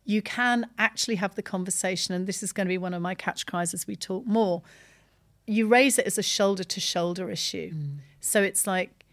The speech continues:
Speaker 1: you know, "I need to have a conversation with you about this because it's not working for me." Um, and it's, m-, you know, I end up feeling quite stressed out. You know, I, you own the feelings.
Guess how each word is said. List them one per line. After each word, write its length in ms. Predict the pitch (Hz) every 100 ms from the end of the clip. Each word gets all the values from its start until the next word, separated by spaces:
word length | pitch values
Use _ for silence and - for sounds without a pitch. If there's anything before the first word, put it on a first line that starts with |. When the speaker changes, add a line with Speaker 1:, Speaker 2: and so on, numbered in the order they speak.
| _ _ -
Speaker 1:
you 100 | 214
know, 200 | 180 170 -
"I 480 | 214 220 214 208 196 _ _ _ _ -
need 380 | 202 208 220 220
to 60 | 214
have 120 | 196
a 40 |
conversation 560 | - 185 170 180 170 185
with 100 | 175
you 80 | 175
about 260 | 175 170 -
this 160 | 180
because 300 | - 180 180
it's 180 | - -
not 220 | 196 -
working 440 | 185 196 214 226 202
for 180 | -
me." 320 | 175 160 208 - - - _ _
Um, 340 | 190 180 180 - -
and 100 | 196
it's, 180 | - -
m-, 260 | 196 196 -
you 100 | 202
know, 120 | 175
I 160 | 165 196
end 180 | 196 185
up 100 | -
feeling 400 | - 185 175 175
quite 460 | - 175 160 -
stressed 580 | - - - 156 - -
out. 380 | 240 254 240 -
You 60 | 180
know, 200 | 170 156
I, 120 | 160 - - - -
you 160 | 208 - -
own 260 | 262 233
the 80 | 220
feelings. 760 | - 226 208 175 165 240 -